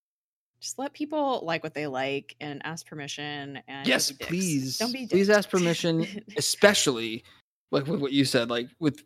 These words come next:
Speaker 2: when they're just talking about you <laughs> as a person. Definitely.
Speaker 1: Yeah.
Speaker 2: You have to ask
Speaker 1: That's, like, a
Speaker 2: permission.
Speaker 1: whole other level,
Speaker 2: Yeah.
Speaker 1: but <laughs>
Speaker 2: Well, I mean,
Speaker 1: just
Speaker 2: and, and they don't, people don't do it. Like you said, they just do it anyway, but it's like, they, they should know fucking better <laughs> in that, in that case. Like,
Speaker 1: Yeah.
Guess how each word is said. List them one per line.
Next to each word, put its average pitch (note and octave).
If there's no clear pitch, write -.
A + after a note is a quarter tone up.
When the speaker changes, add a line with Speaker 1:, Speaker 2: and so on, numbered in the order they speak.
Speaker 2:
when E3
they're D#3
just D#3+
talking F3
about C#3+
you B2+
<laughs> -
as C3
a -
person. -
Definitely. -
Speaker 1:
Yeah. B3+
Speaker 2:
You D3
have -
to -
ask G3+
Speaker 1:
That's, A#3
like, A3+
a G3
Speaker 2:
permission. A#3+
Speaker 1:
whole E3+
other E3
level, D3+
Speaker 2:
Yeah. D#3
Speaker 1:
but -
<laughs> B3
Speaker 2:
Well, C4
I A3
mean, G#3+
Speaker 1:
just A3
Speaker 2:
and, A3
and A3+
they G#3+
don't, G#3
people F3+
don't F#3+
do G3+
it. E3+
Like D#3
you D3
said, F3+
they D3+
just C3+
do D3
it D3
anyway, C#3
but C3
it's -
like, B2+
they, D#3
they D3+
should C3+
know B2+
fucking A#2+
better A#2
<laughs> -
in G3+
that, F#3+
in E3+
that E3+
case. D#3
Like, E3
Speaker 1:
Yeah. F2+